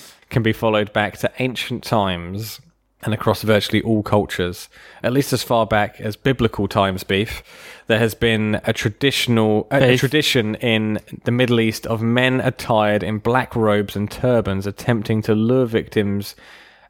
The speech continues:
Speaker 1: out into the desert for unspecified sinister purposes. Is that,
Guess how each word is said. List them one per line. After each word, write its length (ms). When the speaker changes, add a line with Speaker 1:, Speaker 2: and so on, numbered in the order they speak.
Speaker 1:
out 260
into 180
the 120
desert 360
for 140
unspecified 880
sinister 380
purposes. 720
Is 120
that, 300